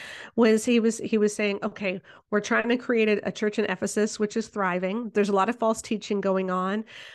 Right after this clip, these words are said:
There's some, there, there's, there's some fights and quarrels within the church. So how do we sort all of those out so that people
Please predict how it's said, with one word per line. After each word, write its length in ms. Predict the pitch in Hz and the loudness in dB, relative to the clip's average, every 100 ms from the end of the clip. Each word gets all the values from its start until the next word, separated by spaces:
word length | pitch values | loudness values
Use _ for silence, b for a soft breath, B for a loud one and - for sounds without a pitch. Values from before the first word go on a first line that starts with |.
| B | B
There's 380 | - 220 208 208 - 196 | 0 4 4 0 -10 -14
some, 480 | - 226 208 202 196 | -2 0 2 0 -6
there, 320 | 220 202 214 - | -6 0 0 0
there's, 380 | 196 208 196 | 0 0 0
there's 480 | - 185 208 185 180 - _ _ _ _ _ _ _ _ _ - | -4 -2 0 -2 -10 -18 _ _ _ _ _ _ _ _ _ -10
some 580 | - 226 208 196 101 - - _ - _ _ - - _ _ _ _ _ _ _ - | -2 0 0 -2 -8 -14 -18 _ -20 _ _ -20 -20 _ _ _ _ _ _ _ -2
fights 380 | 240 226 220 - | 2 2 0 -4
and 140 | 202 | -4
quarrels 520 | 196 220 202 208 208 - | 0 2 6 6 4 2
within 300 | 208 196 220 | -2 0 2
the 80 | 220 | 0
church. 320 | - 190 185 | 0 -4 -4
So 160 | - 208 | -6 -6
how 240 | - 208 | 0 0
do 80 | 233 | 2
we 100 | 240 | 0
sort 320 | 247 220 208 | -2 -2 -2
all 180 | 208 208 | -2 -2
of 120 | 226 | -2
those 200 | 254 262 | -2 -2
out 340 | 254 185 208 - | -4 -4 -6 -6
so 100 | 196 | -6
that 140 | - | -6
people 480 | - 233 220 208 208 | -6 -2 2 0 -2